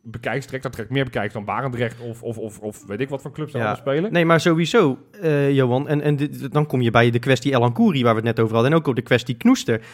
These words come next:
Speaker 2: Als die jongens gewoon, eh, eh, dertig e-, eerste divisiepotjes hadden gespeeld en er per ongeluk twaalf hadden ingeprikt, dan hadden ze een stuk meer opgeleverd dan nu.
Speaker 1: Ik ga je nu namelijk wat vergelijkingsmateriaal opnoemen.
Speaker 2: En van die paar ton
Speaker 1: Bijvoorbeeld,
Speaker 2: kun je, kun je die
Speaker 1: bijvoorbeeld
Speaker 2: supporters, eh,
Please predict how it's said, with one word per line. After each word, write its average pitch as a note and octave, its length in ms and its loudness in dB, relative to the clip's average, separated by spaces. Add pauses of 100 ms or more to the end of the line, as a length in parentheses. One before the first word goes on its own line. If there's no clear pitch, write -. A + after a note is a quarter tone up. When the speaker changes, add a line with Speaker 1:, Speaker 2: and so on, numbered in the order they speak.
(120)
Speaker 2:
Als F3 180 2
die F3 100 0
jongens E3 280 2
gewoon, C3 400 2
eh, B2+ 260 4
eh, B2+ 60 0 (540)
dertig D3 300 4
e-, C3 280 -14
eerste A3 300 2
divisiepotjes B2+ 680 0
hadden A#2 180 0
gespeeld A#2+ 380 0
en C3+ 100 0
er B2 60 0
per D#3 100 -2
ongeluk C#3 220 2
twaalf C3 280 2
hadden C3 180 2
ingeprikt, D3 400 0
dan F#3 80 2
hadden C#3 200 2
ze C#3 60 0
een C#3 80 -4
stuk - 240 -2
meer C#3 140 2
opgeleverd C#3 480 2
dan G3+ 120 4
nu. C4 300 6
Speaker 1:
Ik G#3+ 180 0
ga C#3+ 80 -4
je C3 100 -4
nu C3+ 60 -6
namelijk C3 240 -8
wat D#3+ 180 -10
vergelijkingsmateriaal D#3 840 -2
opnoemen. A2 480 -4
Speaker 2:
En D3 100 -8
van D3+ 100 -4
die C#3+ 80 -6
paar F3+ 140 6
ton G3+ 100 2
Speaker 1:
Bijvoorbeeld, A#3 300 4
Speaker 2:
kun - 0 -
je, A#3 60 2
kun - 20 2
je G3 160 -4
die - 0 -
Speaker 1:
bijvoorbeeld A3 360 2
Speaker 2:
supporters, A3+ 500 0
eh, G3 80 2